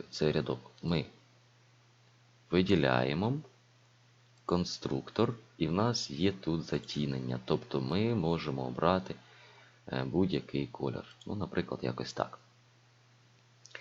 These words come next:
Е, далі, що ще є цікаво взагалі, е, в, е, таблицях? Тут ми можемо обирати вже відразу якісь експрес-стилі таблиць.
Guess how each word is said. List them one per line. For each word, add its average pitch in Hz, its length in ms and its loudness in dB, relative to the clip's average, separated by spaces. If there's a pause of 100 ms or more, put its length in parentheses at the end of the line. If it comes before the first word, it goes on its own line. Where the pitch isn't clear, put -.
(640)
Е, 80 300 4
далі, 78 400 6
що 143 400 4
ще - 260 2
є 92 260 6
цікаво 92 480 4
взагалі, 76 720 2
е, 67 240 0 (180)
в, 78 80 -2
е, 71 420 2 (800)
таблицях? - 680 2 (220)
Тут 139 200 4
ми 85 80 4
можемо 82 540 2 (400)
обирати 85 560 10
вже 73 280 2
відразу 113 420 4
якісь - 360 -2
експрес-стилі - 920 -2
таблиць. 85 600 -2